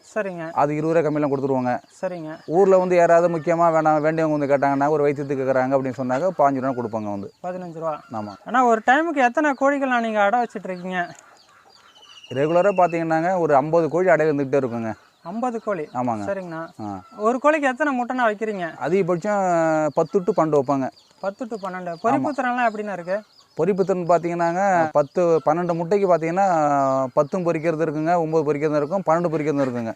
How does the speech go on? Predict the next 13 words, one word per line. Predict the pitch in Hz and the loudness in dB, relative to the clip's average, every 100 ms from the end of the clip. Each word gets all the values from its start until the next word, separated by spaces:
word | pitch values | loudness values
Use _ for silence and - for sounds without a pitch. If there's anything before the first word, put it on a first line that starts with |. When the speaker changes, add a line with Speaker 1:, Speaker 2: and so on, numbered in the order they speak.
| _ 202 | _ -6
Speaker 1:
சரிங்கண்ணா. | 202 180 170 180 | -6 -6 -6 -6
Speaker 2:
ம். | 120 110 104 - | -6 -6 -10 -6
Speaker 1:
அதை | 202 285 | 0 2
எப்படிண்ணா, | 285 294 262 226 | 0 0 -4 -2
குஞ்சுகளை | 277 302 285 | -4 -4 -2
எப்படி | 247 254 | -4 -2
வளர்க்குறீங்க? | 240 220 220 214 202 185 - _ _ _ - - _ _ _ _ - | 0 0 -2 -6 -8 -12 -14 _ _ _ -20 -20 _ _ _ _ -4
Speaker 2:
கு-, | 131 147 143 | 2 4 4
குஞ்சு | 185 202 208 | 2 0 2
பாத்தீங்கன்னா, | 185 175 175 214 214 185 175 | 2 2 0 2 4 4 2
தாய் | 165 180 | 4 4
கோழியை | 175 180 170 | 4 2 0
விட்டுருவாங்க. | 160 156 139 | 0 0 0